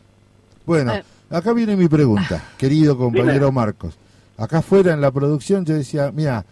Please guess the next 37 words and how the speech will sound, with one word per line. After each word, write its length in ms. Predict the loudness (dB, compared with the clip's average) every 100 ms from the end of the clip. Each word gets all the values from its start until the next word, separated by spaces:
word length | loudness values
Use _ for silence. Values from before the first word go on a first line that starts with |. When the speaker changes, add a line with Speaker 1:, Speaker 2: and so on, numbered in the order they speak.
| _ _
Speaker 1:
el 100 | -6
compañero 800 | -2 -2 -2 -2 0 2 4 2 0
Pablo 280 | 0 0
Carro 380 | 0 -2 0 -2
es 200 | -2 -4
la 80 | -4
excusa. 360 | -6 -8 -8 -6
Yo 160 | -6
quiero 240 | -8 -6 -6
hablar 220 | -4 -6
con 200 | -8 -8
Marcos 400 | -6 -6 -8 -10
y 60 | -10
con 180 | -8
los 100 | -8
compañeros 460 | -8 -12 -10 -8 -6
de 80 | -8
Defensoría, 640 | -8 -10 -12 -10 -8 -8 -10 _ _ _
a 40 | -4
ver 80 | -2
cuándo 300 | -2 -2 0
vienen 340 | 0 -2 -4
para 180 | -6 -8
acá". 260 | -10 -14 -14 _ _ _
Porque 520 | -6 -6 -4 -6 -6 -10 _ _
hoy 180 | -2 -2
cuando 320 | -4 -4 -4
miro 260 | -2 0
los 180 | 0 0
medios, 500 | 0 -2 -2 -4 -6 -10 _
cuando 240 | -12 -8 -4
miro 240 | -4 -2
los 140 | -4
medios, 180 | -6 -8
quiero 220 | -8 -8 -8
que 140 | -10
conozcan. 580 | -8 -4 -4 -4 -10